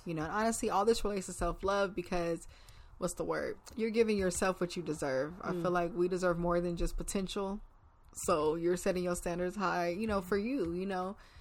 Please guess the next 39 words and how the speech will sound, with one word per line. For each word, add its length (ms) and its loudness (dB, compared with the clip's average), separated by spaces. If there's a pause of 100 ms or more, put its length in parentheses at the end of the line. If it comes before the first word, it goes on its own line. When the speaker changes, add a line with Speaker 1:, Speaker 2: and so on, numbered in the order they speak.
(140)
Speaker 1:
'cause 180 -2
I 80 2
think 200 -6
when 120 -4
we, 280 -4
when 120 -10
we 100 -4
just 180 -8
fall 200 0
for 80 -10
potential, 480 -10
we're, 140 -2 (260)
you 80 -4
know, 80 -4
we're 100 -4
lowering 220 -4
our 120 -4
stuff. 180 -6
And 100 -2
I'm, 160 0
I'm 120 -2
guilty 280 4
of 60 -2
that. 160 -4
I've 140 -6
done 200 -2
it, 180 -6
you 100 -10
know, 140 -6
and 100 -8
I 80 -6
think 320 -8
being 200 -2
in 100 -4
that 180 -6
space 320 -2
and 80 -6
then 140 -6
being 340 -6